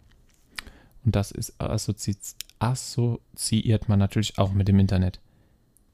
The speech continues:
Die Technik, die wie Smartphones,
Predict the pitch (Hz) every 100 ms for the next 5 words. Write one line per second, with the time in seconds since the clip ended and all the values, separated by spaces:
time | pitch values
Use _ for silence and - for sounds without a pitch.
0 | _ _ _ _ _ _ _ _ - -
1 | - 104 - - 92 - - - - _
2 | _ _ _ _ _ _ _ _ _ _
3 | _ _ _ _ _ _ _ _ _ -
4 | 117 107 101 - 101 98 - - 104 98
5 | 95 -